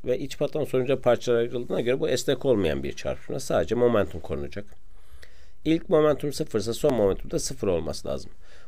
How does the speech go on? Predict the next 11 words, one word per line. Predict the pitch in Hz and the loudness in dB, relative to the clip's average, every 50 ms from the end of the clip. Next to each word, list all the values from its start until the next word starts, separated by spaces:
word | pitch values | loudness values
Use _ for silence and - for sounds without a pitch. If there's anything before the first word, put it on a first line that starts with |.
| - - | -4 0
O | 151 151 151 | 2 2 4
zaman | 165 160 156 160 165 | 6 6 4 4 2
bu | 185 | 0
cisim | 180 156 - - 165 156 160 | -4 -6 -4 -2 0 0 2
ne | 175 | 2
yaptı? | 165 135 - - 185 | 2 0 0 -2 -6
Farklı | 180 - - 143 139 135 - - - 180 | -6 -2 2 4 4 4 2 0 -4 -4
iki | 175 - - 175 - | -4 -4 -6 -8 -8
kütleye | - - - - - 147 | -8 -10 -6 0 2 4
ayrıldı. | 117 92 78 71 76 80 | 4 4 2 0 0 0
Yani | 104 104 98 101 | 2 2 2 2